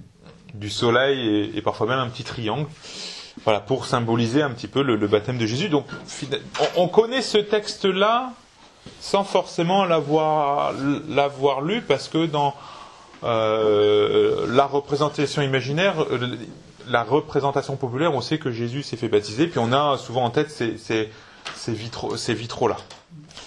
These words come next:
Enfin, c'est très intéressant, si vous avez Internet, hein, vous tapez, euh, baptême de Jésus et vous voyez toutes les images, les vitraux, et cetera.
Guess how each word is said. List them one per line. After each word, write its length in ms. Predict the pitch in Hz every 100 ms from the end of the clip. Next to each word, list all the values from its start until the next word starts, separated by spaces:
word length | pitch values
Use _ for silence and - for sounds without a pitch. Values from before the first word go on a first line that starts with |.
| - -
Enfin, 140 | - -
c'est 120 | 120
très 220 | - 147
intéressant, 380 | 143 127 117 180
si 120 | 165
vous 140 | 147
avez 100 | 127
Internet, 520 | 120 120 113 113 170 156
hein, 80 |
vous 160 | 135 120
tapez, 440 | 123 - 131 127
euh, 300 | 117 104 101 98
baptême 540 | 101 123 123 139 127
de 140 | 113
Jésus 560 | 110 107 104 113 160 160
et 40 |
vous 220 | 113 107 101
voyez 400 | 98 104 120 135
toutes 260 | - 123
les 440 | 120 107 101 104 117
images, 480 | 113 127 139 127
les 100 | 110
vitraux, 440 | 104 107 104 - 127
et 40 |
cetera. 500 | 117 107 107 123 143